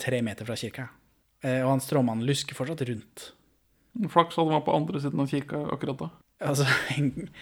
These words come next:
Speaker 1: Henki Kosta og Randi Kosta kysser som om de aldri har kysset et annet menneske før. Det, det er mye hake, det er mye hodebevegelser. Det er veldig rart.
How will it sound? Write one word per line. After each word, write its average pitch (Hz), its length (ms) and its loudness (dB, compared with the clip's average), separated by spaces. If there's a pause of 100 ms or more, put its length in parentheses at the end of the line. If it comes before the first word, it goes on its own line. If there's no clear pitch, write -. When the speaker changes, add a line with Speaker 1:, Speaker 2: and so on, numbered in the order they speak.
(200)
Speaker 1:
Henki 143 260 4
Kosta 139 360 4 (100)
og 120 160 0
Randi 104 240 -4
Kosta 135 320 -6 (320)
kysser - 560 0 (320)
som 113 240 -6
om 117 80 -2
de 123 80 2
aldri 120 300 2
har 117 100 0
kysset 120 320 -2
et 123 80 -4
annet 123 320 -4
menneske 131 320 2
før. 139 220 0 (100)
Det, 127 140 -2 (260)
det 120 80 0
er 123 80 2
mye 127 240 2
hake, 123 480 -2
det 123 80 0
er 123 80 -2
mye 127 160 2
hodebevegelser. 113 800 -4
Det - 1040 -16
er 123 80 2
veldig 117 160 -2
rart. - 240 -14